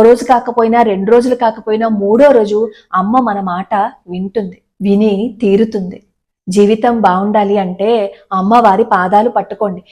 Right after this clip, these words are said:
మీ ప్రయత్నం చెయ్యండి. మీ ప్రయత్నం చేస్తూ ధర్మాన్ని తప్పకుండా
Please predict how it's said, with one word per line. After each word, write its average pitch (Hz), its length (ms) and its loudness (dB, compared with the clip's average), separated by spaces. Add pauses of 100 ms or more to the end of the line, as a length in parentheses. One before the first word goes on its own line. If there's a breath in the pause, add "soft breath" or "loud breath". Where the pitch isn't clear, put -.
(160 soft breath)
మీ 277 80 6 (100)
ప్రయత్నం 269 500 2
చెయ్యండి. 226 420 0 (120)
మీ 233 160 2
ప్రయత్నం 196 500 -4
చేస్తూ 202 320 -2 (420 loud breath)
ధర్మాన్ని 262 520 2 (120)
తప్పకుండా 233 520 -2